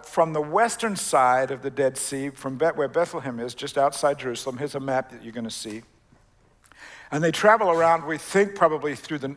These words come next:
over the northern part of the Dead Sea, more so than the southern part. It's easier to get on the northern side. And they travel all the way around to Moab. And the family,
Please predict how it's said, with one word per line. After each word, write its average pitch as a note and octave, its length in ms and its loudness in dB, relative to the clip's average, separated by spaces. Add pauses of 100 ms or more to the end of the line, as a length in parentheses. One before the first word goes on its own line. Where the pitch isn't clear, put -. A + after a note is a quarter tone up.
over C3 220 -2
the B2+ 100 -2
northern D#3 440 -2
part C3+ 260 2
of B2+ 80 -8
the C3+ 80 -10
Dead B2 260 0
Sea, C3+ 220 -6 (340)
more C#3 160 -2
so C3+ 200 -4
than A#2 140 -8
the A2+ 100 -6
southern C#3 400 -2
part. A#2 280 -2
It's B2 240 -12
easier C#3 300 -4
to A#2+ 80 -10
get A#2+ 180 -4
on B2 120 -2
the A#2 80 -6
northern A2+ 340 -8
side. A#2+ 320 -2 (420)
And C3 80 -6
they C#3 80 -2
travel D#3+ 360 6
all D#3+ 260 4
the F3+ 80 0
way F#3 140 -2
around D3+ 360 0
to D#3 100 -6
Moab. D#3 580 0 (680)
And D3+ 120 -4
the D#3 40 -2
family, F3 600 2